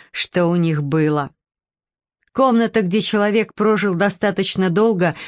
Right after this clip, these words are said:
может многое рассказать о нём. О характере и привычках, о занятиях и увлечениях,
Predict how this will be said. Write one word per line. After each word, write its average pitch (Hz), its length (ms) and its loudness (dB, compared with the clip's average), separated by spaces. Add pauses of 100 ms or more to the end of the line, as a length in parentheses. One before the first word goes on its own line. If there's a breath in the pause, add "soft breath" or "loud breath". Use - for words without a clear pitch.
(140)
может 185 380 0
многое 196 400 0
рассказать 165 640 -2
о 160 80 0
нём. 156 240 0 (520)
О 190 100 0
характере 196 680 0
и 160 40 0
привычках, 165 800 -2 (300 loud breath)
о 170 120 0
занятиях 175 800 0
и 185 120 2
увлечениях, 180 960 0